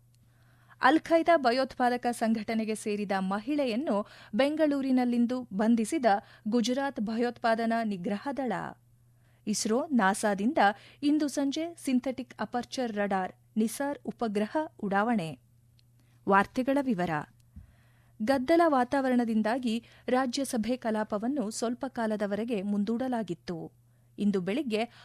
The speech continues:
ಹನ್ನೊಂದು ಗಂಟೆಗೆ ಸದನ ಸೇರಿದಾಗ ಉಪಸಭಾಪತಿ ಹರಿವಂಶ್ ಅವರು ಮೊದಲಿಗೆ ಶೂನ್ಯ ವೇಳೆ ಕಲಾಪವನ್ನು ಕೈಗೆತ್ತಿಕೊಂಡರು. ಈ ಹಂತದಲ್ಲಿ ವಿಪಕ್ಷ ಸದಸ್ಯರು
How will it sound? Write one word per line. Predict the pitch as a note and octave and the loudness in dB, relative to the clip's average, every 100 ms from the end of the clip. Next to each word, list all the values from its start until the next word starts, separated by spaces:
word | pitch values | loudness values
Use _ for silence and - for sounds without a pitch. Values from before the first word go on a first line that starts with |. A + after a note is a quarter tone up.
| _ | _
ಹನ್ನೊಂದು | - D4+ D#4+ D#4+ D4+ | -4 -2 0 -2 -2
ಗಂಟೆಗೆ | C4 B3 B3 C4 F#4 | -2 -2 -2 -6 -8
ಸದನ | - G3+ G3+ | -4 -4 -2
ಸೇರಿದಾಗ | A3 - F#3+ F#3 F#3 B3 G3+ G#3+ - - | -6 -6 -6 -2 -2 0 0 -2 -16 -8
ಉಪಸಭಾಪತಿ | C#4+ B3+ D#4 B3+ G#3+ A#3 B3+ A#3+ D4 - | -8 -2 0 0 -2 -4 -6 -8 -8 -10
ಹರಿವಂಶ್ | G#3 A3 B3+ C4 C#4 - | -4 -2 -2 -2 -4 -4
ಅವರು | G3+ C4 D4+ G3+ - - | -4 -2 -2 -4 -14 -4
ಮೊದಲಿಗೆ | C4+ C#4 D4+ C#4+ D4+ | -2 0 -2 -4 -6
ಶೂನ್ಯ | D4+ - C4 C#4 C#4 | -6 -4 -2 -2 -2
ವೇಳೆ | A#3 A#3 | -2 -4
ಕಲಾಪವನ್ನು | A#3 A3 G#3 G3+ G3+ G#3 A3 | -4 -4 -4 -4 -4 -2 -4
ಕೈಗೆತ್ತಿಕೊಂಡರು. | G#3+ G3+ F3+ G#3 - B3+ G#3+ G3 E3 D#3 - _ _ _ _ - | -4 -6 -4 -6 -8 -6 -4 -4 -6 -10 -16 _ _ _ _ -2
ಈ | A3+ | -2
ಹಂತದಲ್ಲಿ | A3 A3+ A#3 A#3+ G#3 D4 A3 A3+ - - | 0 0 0 0 2 0 -2 -6 -18 -4
ವಿಪಕ್ಷ | C4+ C#4+ D4+ - | -2 -2 -6 -4
ಸದಸ್ಯರು | D#4 A#3+ B3+ B3 C4 C4+ F#4 | -4 -2 -4 -4 -4 -4 -8